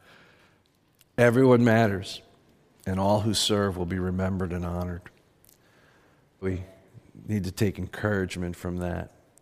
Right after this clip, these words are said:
And that takes us full circle back to Hebrews twelve. Hebrews eleven, the writer of Hebrews reminds us of this great hall of fame of people that included the generation that we're studying right now. All these people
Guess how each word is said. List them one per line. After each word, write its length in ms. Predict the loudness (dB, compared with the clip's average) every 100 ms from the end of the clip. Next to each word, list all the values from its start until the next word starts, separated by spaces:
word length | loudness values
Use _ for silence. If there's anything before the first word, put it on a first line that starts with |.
| _ _ -20 -12 0
And 80 |
that 80 | 2
takes 240 | 2 0 -2
us 100 | 0
full 220 | 2 2
circle 380 | 4 2 4 2
back 280 | 4 2 0
to 60 |
Hebrews 360 | 0 0 0 -2
twelve. 340 | -2 -2 -4 -14 -20 -20 -20 -20 -20 -20 -20 -20 -6
Hebrews 400 | 4 6 6 6
eleven, 680 | 6 8 6 6 4 2 -4 -14 -20 _ -20 -20 -20 -20 -20 -20 -20 _
the 80 | 2
writer 300 | 6 6 6
of 100 | 4
Hebrews 360 | 4 6 4 6
reminds 480 | 6 6 6 4
us 200 | 2 2
of 120 | 2 2
this 160 | 0
great 340 | 0 2 2 2
hall 560 | -4 -2 4 4 6
of 60 | 2
fame 540 | 0 -4 0 2 2
of 180 | 0 -2
people 420 | -4 -4 -2 -4
that 160 | 2 4
included 800 | 4 2 4 6 8 8 4 0 -18 -20 -20 _ -4
the 100 | 2
generation 680 | 4 6 6 6 4 2
that 120 | 2
we're 100 | 2
studying 420 | 2 4 6 6 4
right 180 | 4
now. 300 | 4 4 2 2
All 420 | 4 6 8 6
these 320 | 4 2 2
people 520 | 0 2 4 4 2